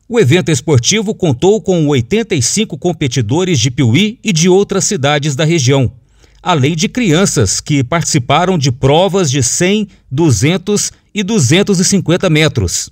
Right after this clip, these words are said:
Além do campeão Josael, subiram ao pódio Júlio César, de Muzambinho,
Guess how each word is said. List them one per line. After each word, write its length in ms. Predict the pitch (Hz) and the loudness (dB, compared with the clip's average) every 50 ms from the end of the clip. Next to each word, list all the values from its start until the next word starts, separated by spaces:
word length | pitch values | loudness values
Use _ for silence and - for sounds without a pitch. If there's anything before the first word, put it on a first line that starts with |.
| _ - | _ -2
Além 280 | 165 185 196 220 226 | 0 2 2 2 2
do 80 | 185 196 | 0 0
campeão 540 | - - 185 127 - 147 147 143 139 135 113 | 0 0 0 2 2 2 4 4 4 2 2
Josael, 680 | 95 98 - 190 147 196 156 131 143 170 190 190 202 | 2 2 0 0 2 2 2 2 2 2 0 -4 -6
subiram 760 | - - - - 208 190 123 117 165 214 240 214 190 147 123 120 | -10 -10 -6 -4 -2 -2 0 0 0 0 0 0 0 0 0 -2
ao 240 | - 131 127 123 110 | 0 0 0 0 0
pódio 560 | - - 123 139 175 196 151 156 208 202 196 - - | 0 0 0 0 0 0 -2 -2 -2 -4 -4 -6 -6
Júlio 460 | - 117 104 98 131 208 240 214 196 | -4 -2 0 0 0 0 0 0 -2
César, 640 | 151 - - - 143 160 190 156 156 202 202 156 - - | -2 -2 0 0 0 0 0 -2 -2 -2 -2 -4 -6 -6
de 220 | - 120 113 143 147 | -4 -2 0 2 2
Muzambinho, 720 | 143 165 190 117 123 120 101 95 123 151 180 202 202 185 | 2 2 2 2 2 2 2 2 2 2 4 2 2 0